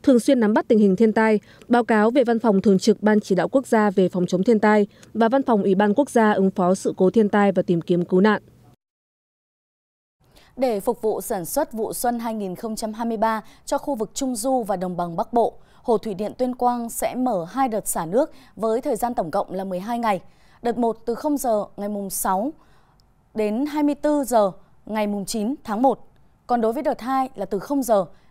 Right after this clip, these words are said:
Speaker 2: ngày mùng một đến hai mươi tư giờ ngày mùng tám tháng hai. Như vậy là năm nay chỉ có hai đợt xả nước thay vì ba đợt như mọi năm. Để đảm bảo nước phục vụ gieo cấy lúa vụ xuân hai nghìn không trăm hai mươi ba, Sở Nông nghiệp và Phát triển Nông thôn yêu cầu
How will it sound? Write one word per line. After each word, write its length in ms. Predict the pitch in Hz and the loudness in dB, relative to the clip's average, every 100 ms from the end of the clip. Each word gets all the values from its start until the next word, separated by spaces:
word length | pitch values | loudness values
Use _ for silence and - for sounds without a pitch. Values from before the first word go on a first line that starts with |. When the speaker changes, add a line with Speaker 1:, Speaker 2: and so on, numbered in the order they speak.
| - | -6
Speaker 2:
ngày 120 | 226 | -4
mùng 160 | 226 | -2
một 180 | 226 202 - | -2 -4 -6
đến 160 | 208 233 | -8 -6
hai 180 | 269 302 | -2 0
mươi 120 | 294 | 0
tư 180 | 285 262 | -2 0
giờ 240 | 214 185 - _ - | 0 -2 -6 _ -10
ngày 120 | 208 | -4
mùng 160 | 196 180 | -4 -2
tám 280 | 185 180 233 | -2 -2 -10
tháng 160 | 202 220 | -10 -6
hai. 220 | 247 233 - _ _ _ _ | -6 -6 -12 _ _ _ _
Như 120 | 302 | 0
vậy 180 | 302 - | 0 -2
là 80 | 220 | -6
năm 180 | 254 269 | -4 -4
nay 140 | 269 | -4
chỉ 140 | 262 202 | -6 -8
có 120 | 170 | -8
hai 280 | 190 285 294 | -8 -4 -2
đợt 200 | 233 190 | -4 -4
xả 180 | - 170 | -6 -2
nước 220 | 220 320 - _ | -4 -4 -10 _
thay 220 | 320 320 | -2 -2
vì 200 | 214 220 | -2 -4
ba 160 | 208 240 | 0 2
đợt 240 | 220 - | 0 -2
như 100 | 226 | -6
mọi 160 | 240 151 | -6 0
năm. 220 | 247 254 - - - - | 0 0 -6 -20 -20 -4
Để 100 | 226 | 0
đảm 180 | 220 214 | 0 2
bảo 180 | 196 | 0
nước 220 | 185 302 - | 0 -4 -4
phục 180 | 226 | -6
vụ 180 | 220 170 | -4 -6
gieo 220 | 185 277 | -4 -4
cấy 280 | 269 220 214 | -2 -2 -2
lúa 260 | 247 220 226 | -2 -2 -2
vụ 220 | 247 - | -4 -8
xuân 220 | - 277 | -4 -4
hai 160 | 254 247 | -2 -6
nghìn 160 | 214 | -6
không 160 | - 233 | -8 -10
trăm 200 | - 247 | -8 -10
hai 140 | 247 | -6
mươi 100 | 262 | -6
ba, 260 | 226 247 240 - - | 0 0 0 -8 -20
Sở 180 | - 247 | -4 -2
Nông 160 | 233 277 | 0 0
nghiệp 160 | 269 - | -2 -4
và 80 | |
Phát 180 | 190 311 | -6 -6
triển 180 | - 214 | -4 -6
Nông 120 | 190 | -4
thôn 160 | 254 254 | -6 -6
yêu 140 | - 285 | -4 2
cầu 260 | 262 214 | 4 4